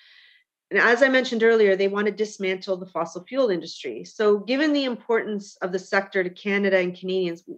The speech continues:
we just can't let them win. But they are setting it up in Canada. So there are Canadians that are advocating for divestment, and we are trying to educate and inform on why divestment is wrong.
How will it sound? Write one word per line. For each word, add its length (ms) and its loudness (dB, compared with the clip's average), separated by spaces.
we 80 -8
just 180 -6
can't 220 -2
let 160 -2
them 180 -4
win. 360 0
But 100 -4
they 100 6
are 220 6
setting 320 0
it 100 2
up 280 0
in 200 -2
Canada. 440 -4
So 160 -10
there 160 2
are 160 4
Canadians 600 -4
that 120 0
are 120 -2
advocating 680 -4
for 120 -8
divestment, 800 -6
and 240 -2
we 180 -4
are 80 2
trying 340 -4
to 240 -2
educate 680 -2
and 160 -2
inform 880 -2
on 360 -4
why 360 2
divestment 540 -6
is 140 -16
wrong. 300 -14